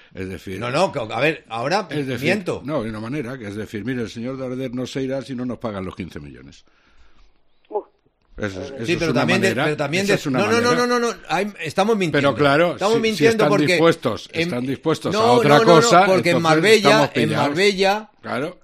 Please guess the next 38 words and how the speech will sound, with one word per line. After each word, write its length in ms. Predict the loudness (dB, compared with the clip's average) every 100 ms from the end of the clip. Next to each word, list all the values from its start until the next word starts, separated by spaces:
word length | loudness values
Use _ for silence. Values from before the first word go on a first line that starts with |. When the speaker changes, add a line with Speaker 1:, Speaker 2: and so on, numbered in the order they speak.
| -4
Speaker 2:
hubo 260 | 0 2
dos 140 | 2 0
personas 440 | -2 -2 -2 -2
que 120 | -2
dijeron, 420 | -4 -2 -4 -4 -6
"No, 100 | -6
no, 340 | -4 -6 -8 -16
Raúl 180 | -16 -14
de 80 | -8
Tomás, 440 | -6 -4 -6 -8 _ _ -20
la 160 | -14 -14
cláusula". 420 | -12 -12 -8 -6
Speaker 1:
Claro, 220 | -6 -10 -12
por 140 | -8
eso, 280 | -6 -6 -8
que, 180 | -8 -10
que, 80 | -10
Speaker 2:
Te 100 | -14 -16 -18 -8
Speaker 1:
pero 100 | -4
Speaker 2:
están 160 | -2
mintiendo. 680 | -2 -2 -2 0 0 -2 -6
Speaker 1:
Pero 220 | -14 -10 -8
que, 200 | -8 -6
que 0 |
es 80 |
un 80 | -6
Speaker 2:
Setenta 260 | -2 0 2
Speaker 1:
problema, 400 | 4 4 4 2
Speaker 2:
kilos. 140 | 0
Speaker 1:
es 60 | -4
Speaker 2:
No, 80 | -2
Speaker 1:
un 60 |
Speaker 2:
no. 120 | 0 2
Speaker 1:
problema 300 | 2 0 -2
que 80 | -4
lo 100 | -4
dejaran 360 | -4 -4 -4 -4
claro. 340 | -4 -4 -8